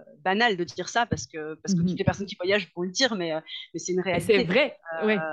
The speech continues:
Speaker 1: ouais, c'est ça, c'est pouvoir rencontrer plein de gens, pouvoir, euh, découvrir des cultures qui sont très différentes. Enfin, je pense au Maroc, évidemment, c'est forcément extrêmement différent de la Suisse ou de l'Allemagne.
Speaker 2: Mhm.
Speaker 1: Enfin, ça n'avait rien à voir. Donc, c'était extrêmement enrichissant. Euh, sachant qu'à chaque fois, j'avais des âges différents aussi. Donc, j'en retiens
Speaker 2: Ouais.
Speaker 1: des choses différentes.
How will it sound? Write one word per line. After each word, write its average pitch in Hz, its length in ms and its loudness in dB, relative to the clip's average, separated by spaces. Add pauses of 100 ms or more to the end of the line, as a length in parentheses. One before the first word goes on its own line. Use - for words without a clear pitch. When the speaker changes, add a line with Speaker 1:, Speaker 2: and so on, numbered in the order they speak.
(100)
Speaker 1:
ouais, 196 240 4
c'est - 140 -4
ça, 170 300 0
c'est 165 180 -16
pouvoir - 420 -8
rencontrer 165 380 -8
plein 160 200 -12
de 165 40 -6
gens, 220 340 0
pouvoir, 170 360 -6
euh, 160 100 -6
découvrir 165 320 -14
des 156 80 -14
cultures - 280 -18
qui - 100 -10
sont 156 100 -14
très 156 160 -14
différentes. 185 400 -4
Enfin, 143 100 -18
je - 80 -16
pense 160 160 -14
au 165 40 -8
Maroc, 170 300 -2
évidemment, 156 400 -4
c'est 151 160 -16 (120)
forcément 175 400 -10
extrêmement 156 320 -14
différent 165 280 -10
de 170 60 -6
la 160 100 -4
Suisse 208 340 -8
ou 160 60 -16
de 156 60 -10
l'Allemagne. 196 340 2
Speaker 2:
Mhm. 180 40 -2
Speaker 1:
Enfin, - 240 -10
ça 175 120 -18
n'avait 151 180 -12
rien 156 160 -10
à 170 80 -8
voir. 214 180 -4 (380)
Donc, 170 100 -8
c'était - 180 -16
extrêmement 170 380 -10
enrichissant. 165 480 -6 (440)
Euh, 160 280 -6
sachant 180 180 -2
qu'à 185 100 -4
chaque 180 140 -4
fois, 240 100 4
j'avais 190 200 0
des 170 160 -4
âges 185 140 2
différents 185 400 -2
aussi. 180 420 -4
Donc, 170 100 -6
j'en - 120 -6
retiens 220 480 2
Speaker 2:
Ouais. 233 60 2
Speaker 1:
des 190 80 0
choses 180 240 -6
différentes. 185 440 -4